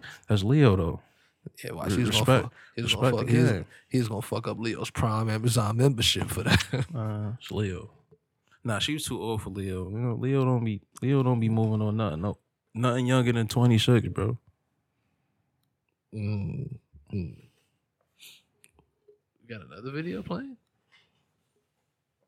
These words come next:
Speaker 2: What is this?
Speaker 1: Yeah, you caught that. You, you, um, you watch Hawkeye?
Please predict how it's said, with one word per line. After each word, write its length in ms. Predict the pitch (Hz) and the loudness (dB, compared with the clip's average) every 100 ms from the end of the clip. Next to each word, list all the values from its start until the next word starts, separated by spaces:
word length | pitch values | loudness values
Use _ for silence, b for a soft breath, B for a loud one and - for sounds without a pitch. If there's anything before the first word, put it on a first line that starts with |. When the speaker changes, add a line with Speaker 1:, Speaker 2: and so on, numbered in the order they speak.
| _ _ _ _ _ _ _ _ _ _ - | _ _ _ _ _ _ _ _ _ _ 0
Speaker 2:
What 120 | 123 | 0
is 100 | 127 | 2
this? 300 | 131 120 - _ _ _ _ _ _ _ _ _ _ _ _ _ _ _ _ _ _ _ _ _ _ _ _ _ _ _ _ _ _ _ _ _ _ _ _ _ _ _ _ _ _ _ _ _ _ _ _ _ _ | -2 -4 -12 _ _ _ _ _ _ _ _ _ _ _ _ _ _ _ _ _ _ _ _ _ _ _ _ _ _ _ _ _ _ _ _ _ _ _ _ _ _ _ _ _ _ _ _ _ _ _ _ _ _
Speaker 1:
Yeah, 100 | - | 2
you 100 | 101 | 4
caught 280 | 147 156 131 | 6 4 4
that. 120 | 104 - | 2 2
You, 200 | 135 - | 0 2
you, 260 | 120 135 127 | 2 4 4
um, 160 | 123 | 2
you 100 | 120 | 2
watch 220 | 127 107 - | -2 -4 -2
Hawkeye? 420 | 120 127 147 | -4 0 2